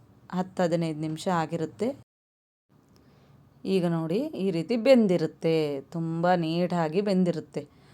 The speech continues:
ಒಳಗಡೆ ಹಿಟ್ಟಿಟ್ಟಂಗೆ ಇರಬಾರ್ದು, ನಾವು ಮುಟ್ಟಿದ್ರೆ ಗೊತ್ತಾಗ್ತಾ ಇರುತ್ತೆ. ಈ ಒಂದು ದಾರಗಳನ್ನೆಲ್ಲ ನಾವು ನೀಟಾಗಿ ಬಿಚ್ಚಿ ಪಕ್ಕಕ್ಕೆ ಇಟ್ಬಿಡೋಣ.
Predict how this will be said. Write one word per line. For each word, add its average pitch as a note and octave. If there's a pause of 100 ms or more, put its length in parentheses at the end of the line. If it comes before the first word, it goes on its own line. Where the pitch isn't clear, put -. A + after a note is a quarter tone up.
(220)
ಒಳಗಡೆ F3 (440)
ಹಿಟ್ಟಿಟ್ಟಂಗೆ F#3 (300)
ಇರಬಾರ್ದು, E3+ (220)
ನಾವು E3+
ಮುಟ್ಟಿದ್ರೆ F#3
ಗೊತ್ತಾಗ್ತಾ F3+
ಇರುತ್ತೆ. D3+ (1300)
ಈ F#3+
ಒಂದು F3+
ದಾರಗಳನ್ನೆಲ್ಲ F3+
ನಾವು F3+ (720)
ನೀಟಾಗಿ F3+
ಬಿಚ್ಚಿ F3
ಪಕ್ಕಕ್ಕೆ E3+
ಇಟ್ಬಿಡೋಣ. D#3